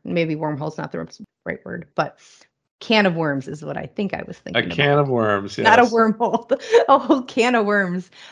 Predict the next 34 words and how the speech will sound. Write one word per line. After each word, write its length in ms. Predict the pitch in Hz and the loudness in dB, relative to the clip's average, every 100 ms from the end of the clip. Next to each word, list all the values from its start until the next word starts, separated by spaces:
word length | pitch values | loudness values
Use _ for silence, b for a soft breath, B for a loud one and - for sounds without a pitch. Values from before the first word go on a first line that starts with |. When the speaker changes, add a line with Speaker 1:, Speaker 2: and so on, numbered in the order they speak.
| 247 | -4
Speaker 1:
diving 340 | 196 170 170 170 | 2 2 2 -4
into 200 | 160 165 | -6 -4
all 200 | 156 156 | -2 -2
of 100 | 156 | -4
these 260 | 156 147 - | -10 -12 -10
things, 400 | 165 147 147 - | -8 -6 -8 -8
because 320 | 175 190 175 | -6 -4 -2
words 320 | 240 269 226 | 2 2 2
matter 320 | 202 196 214 247 | 4 4 4 4
and 120 | 214 | 2
the, 40 | |
how 200 | - 196 | 2 2
you 120 | 190 | 2
use 280 | 180 170 170 | -2 -4 -6
them 160 | 156 156 | -4 -2
matter. 280 | 151 143 147 | -2 -4 -6
And 100 | 156 | -8
especially 560 | - 202 190 196 175 | 0 2 2 0 -4
when 140 | 160 156 | -4 -6
it 100 | 156 | -4
comes 380 | 156 151 151 - | -4 -4 -8 -10
to 480 | - 156 151 151 151 b b _ _ | -4 -2 0 -2 -4 b b _ _
making 340 | 202 220 202 202 | 0 2 2 0
sure 220 | - 190 | 0 0
someone 340 | 196 180 175 | 0 -2 -2
is 120 | 165 - | -4 -2
doing 280 | 175 165 | -2 0
what 140 | 165 156 | -4 -4
they're 80 | 160 | -8
supposed 340 | - 156 156 | -6 -6 -6
to 60 | 151 | -8
be 100 | 156 | -4
doing 440 | 151 151 151 160 | -2 -2 -4 -4
and 400 | 160 156 156 - | -4 -2 -4 -8